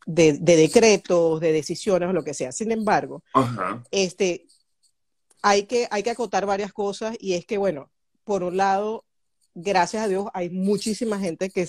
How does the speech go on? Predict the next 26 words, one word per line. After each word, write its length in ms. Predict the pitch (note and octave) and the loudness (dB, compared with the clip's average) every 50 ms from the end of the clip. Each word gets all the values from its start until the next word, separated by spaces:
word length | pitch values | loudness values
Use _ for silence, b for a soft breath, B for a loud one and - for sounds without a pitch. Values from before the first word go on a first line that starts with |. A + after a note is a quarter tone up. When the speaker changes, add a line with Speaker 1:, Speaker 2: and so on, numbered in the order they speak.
| - - | -6 -8
Speaker 1:
que 120 | - D#3 | -6 -6
se 100 | - D#3 | -6 -6
está 340 | C3+ - _ E3+ D#3+ E3+ F#3+ | -8 -2 _ 6 6 6 6
beneficiando 720 | G#3+ A3+ G3 E3+ D#3+ - E3 - - E3+ D#3 D#3 D3 D#3 E3+ | 6 4 0 -2 -4 -6 -8 -4 -2 -2 -2 -2 -4 -6 -8
y 20 | D#3 | -8
se 160 | - D#3 C#3 | -6 -6 -6
benefició 580 | C3+ C3 C3 B2+ - D3 C3 - F3 F3 F#3 | -6 -6 -8 -8 -8 -8 -6 0 2 2 4
también 280 | G3 G3 F#3 D#3 D3+ D3+ | 4 2 0 0 0 -2
en 40 | D#3+ | -2
su 120 | - G3 | -2 -2
momento, 400 | E3+ D#3 D3 D3+ E3 E3 F#3 F3 b b b b b b | -2 0 0 0 -2 -2 -4 -6 b b b b b b
personas 320 | - F3 D3 E3 C#3+ E3 | -2 -2 0 0 -2 0
que 60 | - | 0
estaban 280 | G3 F3+ E3+ C#3+ D3+ E3 | 2 4 4 4 4 4
en 100 | F3 E3+ | 4 4
un 100 | E3+ E3+ | 4 4
limbo 240 | E3 E3+ E3 E3+ F3 | 4 4 4 4 6
legal 600 | E3+ E3 D3 C3+ C#3 C#3 C#3+ D3+ D#3+ E3 D3 - | 6 6 4 4 0 0 0 0 -2 -2 -4 -4
total 680 | - F3 D#3+ - - D#3+ D#3+ E3 E3 E3+ F3 F3 F3 - | -2 -2 0 2 4 4 4 4 2 0 -2 -2 -4 -4
en 180 | - E3+ D#3+ | -6 -6 -4
el 100 | D#3 D3 | -6 -4
país, 440 | - D3 C3+ D3 F3+ A#3 C4+ A#3+ A#3 E3 | -4 -4 -6 -4 -6 -8 -8 -10 -8 -6
bueno, 200 | D#3+ D3 C3+ B2+ | -4 -4 -4 -6
ya 140 | C3 C#3 - | -8 -8 -6
tienen 240 | - E3 E3+ E3 E3 | -4 -4 -2 -2 -2
otras, 480 | D#3+ D3 - D#3 D#3 D#3 D3+ - - | -2 -2 0 0 2 0 0 -2 -6